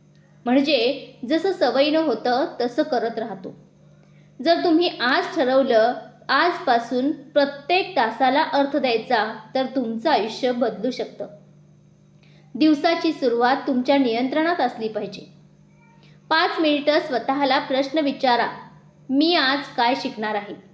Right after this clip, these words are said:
मी कोणाला मदत करणार आहे? मी माझ्या आयुष्याच्या ध्येयासाठी काय करणार आहे?" मी टाइम तयार करा. मी टाइम म्हणजे असा वेळ जो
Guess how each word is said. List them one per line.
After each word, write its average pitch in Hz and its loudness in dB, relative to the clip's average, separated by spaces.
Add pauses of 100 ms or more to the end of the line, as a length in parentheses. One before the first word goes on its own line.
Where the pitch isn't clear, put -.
(420)
मी 320 4
कोणाला 262 2
मदत 277 4
करणार 262 2
आहे? 254 0 (640)
मी 370 6
माझ्या 302 2
आयुष्याच्या 311 2
ध्येयासाठी 262 0
काय 262 0
करणार 226 -2
आहे?" 196 -4 (1120)
मी 294 4
टाइम 240 2
तयार 202 0
करा. 190 -10 (920)
मी 254 4
टाइम 269 4
म्हणजे 254 2 (260)
असा 294 2
वेळ 269 4
जो 302 0